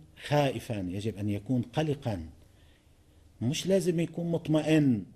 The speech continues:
وإنه خلاص هو آمن، يعني إنه أنا واصل، واصل، مين بعد قدي؟ عن رسول الله صلى الله عليه وآله وسلم: "لا يزال المؤمن خائفاً من سوء العاقبة،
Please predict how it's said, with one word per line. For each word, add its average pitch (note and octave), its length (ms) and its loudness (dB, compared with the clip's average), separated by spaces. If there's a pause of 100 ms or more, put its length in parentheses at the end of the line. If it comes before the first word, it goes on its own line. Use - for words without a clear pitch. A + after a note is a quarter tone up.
(320)
وإنه B2+ 260 4
خلاص C3+ 420 2
هو B2 160 2
آمن، B2 520 4
يعني G#2 320 -4
إنه B2 320 0
أنا D#3 140 6
واصل، F3 480 2
واصل، G3 460 -2
مين E3 260 0
بعد D3 260 2
قدي؟ G#2+ 360 -4 (1800)
عن C3+ 160 6
رسول F3 380 6
الله E3 220 8
صلى D3 260 6
الله C#3+ 320 8
عليه C3 220 6
وآله B2+ 240 6
وسلم: D#3 680 2
"لا E3 200 12
يزال D3 600 8
المؤمن D3 640 4
خائفاً E3+ 720 2
من B2 240 6
سوء A#2 300 -2
العاقبة، A2 540 -2